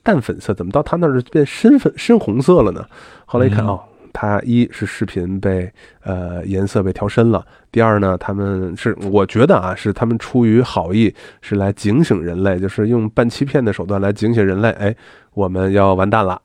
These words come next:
Speaker 1: 啊，那个南极大陆都出血血了，然后我们要保护环境，怎么样？”可能出发点是好的，但是他说的这个东西明显是错的。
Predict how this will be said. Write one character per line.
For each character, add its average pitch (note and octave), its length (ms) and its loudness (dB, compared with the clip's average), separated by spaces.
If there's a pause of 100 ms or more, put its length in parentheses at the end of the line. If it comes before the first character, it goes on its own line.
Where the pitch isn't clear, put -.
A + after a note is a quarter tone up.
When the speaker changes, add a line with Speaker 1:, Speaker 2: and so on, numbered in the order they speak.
Speaker 1:
啊， F2+ 280 -8 (100)
那 F#2+ 200 -6
个 F#2 160 -4
南 F#2+ 180 0
极 G2+ 80 -2
大 G2+ 140 0
陆 G2 140 2
都 F#2+ 120 0
出 F#2+ 160 -4
血 A#2 200 0
血 A2 160 0
了， E2 200 -6 (440)
然 F#2+ 100 -8
后 G2 140 -4
我 F#2+ 160 -2
们 F#2+ 100 -4
要 G2 80 0
保 G2 140 -2
护 A2 100 -4
环 A2 140 0
境， A2+ 100 0
怎 G2 80 -6
么 F#2+ 80 -10
样？” F#2+ 100 -10 (340)
可 - 100 -6
能 C3+ 100 2
出 E3+ 140 4
发 E3+ 100 4
点 A#2+ 100 2
是 A2 80 2
好 E2+ 200 -6
的， F2 100 -10
但 C3 140 4
是 A#2 80 2
他 C3+ 120 2
说 C3 220 4
的 B2 100 6
这 A2+ 60 4
个 G#2+ 60 4
东 A2+ 180 -2
西 G#2 80 -4
明 F#2+ 160 -4
显 F#2 140 -8
是 G2+ 80 -6
错 G#2 320 0
的。 - 120 -14